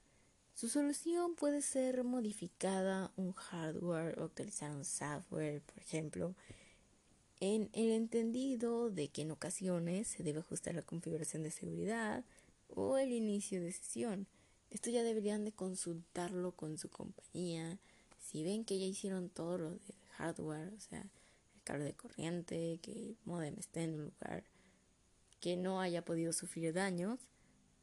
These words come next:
es necesario verificar el software. Y aquí pueden aplicar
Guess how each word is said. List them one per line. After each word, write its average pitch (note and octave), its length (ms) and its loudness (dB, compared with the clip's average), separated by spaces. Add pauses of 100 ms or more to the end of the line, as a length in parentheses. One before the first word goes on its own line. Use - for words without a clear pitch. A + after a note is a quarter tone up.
(140)
es E3+ 480 2
necesario F3+ 520 0
verificar E3 500 -2
el E3+ 100 -6
software. G#3 500 -2 (640)
Y C4+ 180 0
aquí C4+ 260 -2
pueden A#3+ 600 0
aplicar G3+ 680 -4